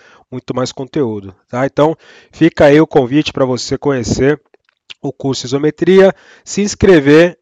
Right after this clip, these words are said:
e aí você já pode participar das próximas lives. Além disso, né, você também pode rever todas as outras lives, quer dizer, se você não tem o horário,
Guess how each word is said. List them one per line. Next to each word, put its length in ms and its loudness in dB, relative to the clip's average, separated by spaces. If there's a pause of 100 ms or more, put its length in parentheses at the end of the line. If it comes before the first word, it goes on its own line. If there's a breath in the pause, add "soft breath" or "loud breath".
e 140 0
aí 140 2
você 200 -2
já 160 0
pode 300 0
participar 800 -4 (400 soft breath)
das 220 -2
próximas 520 -6
lives. 480 2 (120)
Além 340 0
disso, 460 -2
né, 160 2
você 340 -2
também 460 -2 (440 soft breath)
pode 520 2
rever 580 2 (100)
todas 320 0
as 160 0
outras 360 -2
lives, 400 -2
quer 80 -12
dizer, 160 -12
se 80 -14
você 240 -4
não 160 -4
tem 320 -2
o 360 -8
horário, 460 -2